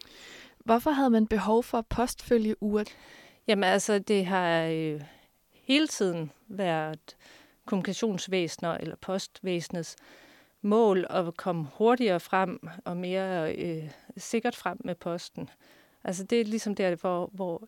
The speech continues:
Speaker 2: at de kan yde deres service. Men grunden til, at vi har brug for det her postfølgeur,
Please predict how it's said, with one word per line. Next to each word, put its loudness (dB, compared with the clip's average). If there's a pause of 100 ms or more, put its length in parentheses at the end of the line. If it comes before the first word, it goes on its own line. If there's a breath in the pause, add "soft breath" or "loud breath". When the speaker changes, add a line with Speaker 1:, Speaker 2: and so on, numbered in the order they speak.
Speaker 2:
at -8
de 0
kan -6
yde -2
deres -2
service. -10 (760 loud breath)
Men 0 (460)
grunden 6
til, 2
at -6
vi -6
har -2
brug -2
for 0
det -4
her 0
postfølgeur, 0